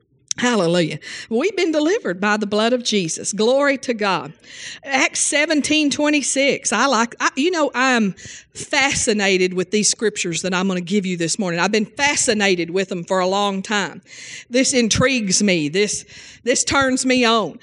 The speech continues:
Acts seventeen twenty-six says, this, this just lights me up. It says, "And hath made of one blood all nations of men for to dwell on all the face of the earth,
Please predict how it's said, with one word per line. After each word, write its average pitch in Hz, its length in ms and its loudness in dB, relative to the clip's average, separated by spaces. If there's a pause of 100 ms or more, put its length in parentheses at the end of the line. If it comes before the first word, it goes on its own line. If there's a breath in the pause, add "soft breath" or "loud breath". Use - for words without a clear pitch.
(140 loud breath)
Acts 240 280 -2
seventeen 262 600 2
twenty-six 247 720 0
says, 214 280 0
this, 240 280 2
this 214 260 0
just 214 180 2
lights 254 380 0
me 269 200 4
up. 208 200 2 (300 loud breath)
It 220 100 2
says, 233 180 0
"And 214 140 4
hath 247 260 2 (320 loud breath)
made 262 420 2
of 214 200 -2
one 269 360 2
blood 240 340 2
all 226 240 2
nations 233 460 0
of 202 140 -2
men 220 360 0
for 208 220 -2
to 214 120 -2
dwell 226 360 0
on 196 120 0
all 247 340 2
the 202 120 -4
face 208 320 0
of 175 100 -6
the 165 100 -6
earth, 185 360 0